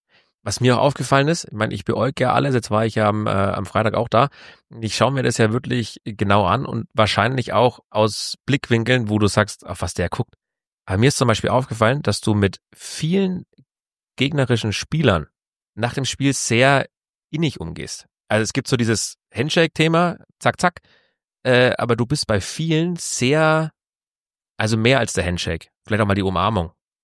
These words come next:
Also das ist schon, das ist mir aufgefallen, dass das wirklich bei vielen der Fall ist. Das zeigt mir jetzt so von außen eher so,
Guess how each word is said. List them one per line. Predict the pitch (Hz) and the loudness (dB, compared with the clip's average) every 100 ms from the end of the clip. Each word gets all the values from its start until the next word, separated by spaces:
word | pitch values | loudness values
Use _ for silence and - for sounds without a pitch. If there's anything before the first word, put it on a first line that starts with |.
| _ _ _ | _ _ _
Also | 101 | -2
das | 98 110 | 0 0
ist | - - | -2 0
schon, | 127 123 | 0 0
das | 117 117 | -4 -4
ist | 127 | 0
mir | 113 | 2
aufgefallen, | 135 127 131 | 2 0 0
dass | 120 | -2
das | - | -4
wirklich | 113 120 120 | -2 -2 0
bei | 101 | 0
vielen | 92 - 139 143 | 0 -4 -2 0
der | 113 | 0
Fall | - 110 139 | 2 2 2
ist. | 151 - _ _ _ _ | 0 -6 _ _ _ _
Das | 110 - - - - _ | -8 -8 -8 -10 -12 _
zeigt | - 110 - | 0 0 0
mir | 120 | 0
jetzt | 127 | 0
so | - | 0
von | 104 101 | 0 0
außen | 98 113 117 | 0 -2 -4
eher | 98 | -4
so, | 107 107 101 | -4 -4 -6